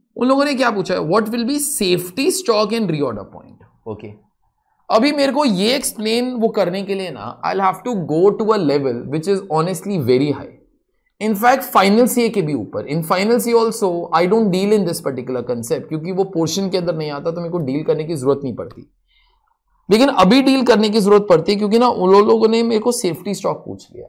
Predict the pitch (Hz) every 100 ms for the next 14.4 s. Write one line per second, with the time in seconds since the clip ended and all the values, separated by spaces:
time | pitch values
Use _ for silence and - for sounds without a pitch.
0 | - 185 240 277 - 214 233 233 233 214
1 | 143 135 123 110 139 151 196 208 190 160
2 | 175 156 98 - _ _ _ _ _ _
3 | _ _ _ _ _ _ _ 143 165 170
4 | 165 180 175 147 147 127 123 160 156 123
5 | 120 147 143 135 156 135 127 127 143 143
6 | 117 117 104 139 117 82 78 82 - 98
7 | 92 - _ _ _ _ _ _ _ _
8 | _ _ 165 226 277 254 240 233 190 185
9 | 214 220 - 180 151 - 214 - 202 185
10 | 190 165 110 117 165 160 - 131 - -
11 | 143 127 120 - 82 - - 160 185 -
12 | 135 - 117 80 - 90 - 101 98 95
13 | 90 131 127 165 - 135 131 143 120 101
14 | 110 131 123 117